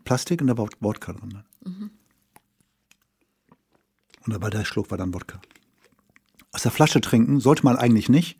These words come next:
Speaker 1: Suchttherapeuten sprechen von so einem nassen Verhalten. Flasche. Erinnerung an Trank-, an Trinken. Die meisten Trinker trinken aus der Flasche. Sollte man von meinem besser ins Glas kippen.
Speaker 2: Verstehe.
Speaker 1: Aber ich habe es so gut im
Speaker 2: Wusste
Speaker 1: Griff,
Speaker 2: ich
Speaker 1: dass mit
Speaker 2: nicht.
Speaker 1: mir macht das nichts mehr.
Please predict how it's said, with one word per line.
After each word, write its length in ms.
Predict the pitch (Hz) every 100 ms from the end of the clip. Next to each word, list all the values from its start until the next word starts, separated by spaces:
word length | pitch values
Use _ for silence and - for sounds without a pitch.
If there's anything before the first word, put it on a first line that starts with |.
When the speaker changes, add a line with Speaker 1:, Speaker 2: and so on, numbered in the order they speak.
| _ _ _ _ _ _
Speaker 1:
Suchttherapeuten 840 | - 127 156 - 110 - 110 107 113
sprechen 320 | - 131 117
von 80 | 117
so 60 | 110
einem 120 | 113
nassen 320 | 147 165 -
Verhalten. 600 | - 131 147 156 156 - _ _ - - - 110 - _
Flasche. 500 | - 131 - 175 - _ _ - _ _ _ - - _ _ _ _ _ _ _ _ - - _ _
Erinnerung 500 | - 117 127 117 107
an 140 | 104 104
Trank-, 300 | - 123 131
an 80 | 107
Trinken. 240 | - 131
Die 80 | 98
meisten 260 | 107 120 -
Trinker 200 | 135 117
trinken 200 | 117 107
aus 80 | 104
der 80 | -
Flasche. 360 | 120 - 107 - - - - -
Sollte 320 | 127 139 135
man 160 | 117
von 140 | 113 110
meinem 180 | 117 117
besser 220 | 113 104
ins 120 | 101
Glas 300 | 98 92 -
kippen. 280 | - - 90 _ _
Speaker 2:
Verstehe. 180 | _ - 117
Speaker 1:
Aber 40 | 156
ich 80 | 156
habe 120 | 131
es 40 | 151
so 120 | 143
gut 160 | 131
im 60 | 110
Speaker 2:
Wusste 120 | 104
Speaker 1:
Griff, 80 | 104
Speaker 2:
ich 40 | -
Speaker 1:
dass 100 | 104
mit 80 | 107
Speaker 2:
nicht. 80 | 110
Speaker 1:
mir 100 | 101
macht 180 | 95
das 140 | - -
nichts 200 | 85 -
mehr. 100 | -